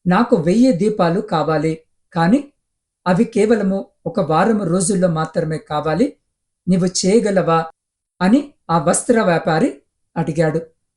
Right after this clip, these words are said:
కిరణ్ ముఖములో సంతోషము, ఆందోళన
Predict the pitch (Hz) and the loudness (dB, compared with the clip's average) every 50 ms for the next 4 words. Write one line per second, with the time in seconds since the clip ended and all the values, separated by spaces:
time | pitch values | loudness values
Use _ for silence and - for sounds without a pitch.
0 | _ - - 226 226 247 247 233 196 185 185 220 175 175 170 202 240 - - 170 | _ 0 2 4 6 6 6 4 2 2 0 0 0 2 2 0 0 0 0 -2
1 | 170 165 - 185 175 - - 185 220 285 - - _ _ _ _ _ _ _ _ | -2 -2 0 0 0 0 0 0 0 0 -2 -6 _ _ _ _ _ _ _ _
2 | - 170 175 214 262 254 240 202 196 190 180 180 165 160 | -4 0 2 4 4 4 4 2 2 2 2 2 0 -2